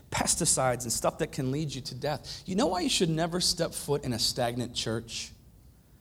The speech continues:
Because it's filled with bacteria and parasites and all sorts of things that will lead you to death. Jesus says in John chapter four to a woman who has multiple husbands,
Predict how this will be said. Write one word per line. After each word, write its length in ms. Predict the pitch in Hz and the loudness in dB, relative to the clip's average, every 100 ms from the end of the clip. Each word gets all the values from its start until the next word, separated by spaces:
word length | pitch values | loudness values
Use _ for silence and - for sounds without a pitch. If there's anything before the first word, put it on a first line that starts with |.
| - - - - | -20 -20 -20 -12
Because 300 | - 165 220 | -4 2 4
it's 160 | 208 - | 4 2
filled 300 | - 233 269 | 2 2 4
with 200 | 165 120 | 4 4
bacteria 840 | 190 185 - - - 208 147 110 104 - - - | 4 4 2 2 4 6 6 4 0 -8 -6 2
and 180 | 143 | 2
parasites 1000 | - - 233 165 139 - 147 117 95 - - - | 2 2 4 4 2 2 2 2 0 -6 -8 -8
and 140 | - 156 | 2 6
all 160 | 220 | 6
sorts 360 | 254 - 208 202 | 6 4 4 2
of 80 | 165 | -2
things 360 | - 156 135 | -2 -2 0
that 100 | 139 | 0
will 140 | 123 123 | 0 2
lead 360 | 127 143 139 | 2 2 2
you 280 | 117 113 107 107 - - - | 2 2 0 -4 -14 -12 -6
to 140 | - | -4
death. 580 | 95 104 90 - - - - - - - - - - - - | -2 -2 -2 -4 -10 -16 -20 -20 -20 -20 -20 -20 -20 -20 -6
Jesus 300 | 120 175 151 | 0 2 4
says 200 | 160 135 | 4 2
in 100 | 135 | 2
John 220 | 147 143 | 2 0
chapter 320 | 139 143 - | 2 0 0
four 260 | 127 165 165 | -4 -2 -2
to 160 | - 127 | 0 -2
a 60 | |
woman 320 | 123 156 143 135 - - | 0 -2 -2 -4 -10 -2
who 100 | 143 | 2
has 160 | 123 | 2
multiple 580 | 131 190 269 - 143 113 | 0 2 0 0 -4 -4
husbands, 680 | 104 92 - 107 165 - - | -4 -6 -6 -6 -6 -8 -12